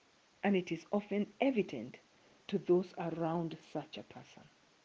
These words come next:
What is the testimony of those around you, my brother, my sister? Like your family members, those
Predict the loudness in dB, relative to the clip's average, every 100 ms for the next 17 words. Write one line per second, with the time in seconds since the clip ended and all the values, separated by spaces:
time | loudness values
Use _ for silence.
0 | _ _ _ _ _ _ _ _ _ _
1 | _ _ _ 0 0 2 -2 -2 -4 -6
2 | -8 -8 -12 -12 -12 -16 _ _ 0 0
3 | -4 -4 -6 -8 -8 -10 -12 -14 -14 -16
4 | -14 -12 -12 -14 -18 -20 -20 -20 _ -20
5 | _ _ _ _ -6 -4 -2 -2 -2 0
6 | 0 2 2 0 -2 -6 -10 -14 _ _
7 | _ _ 2 10 10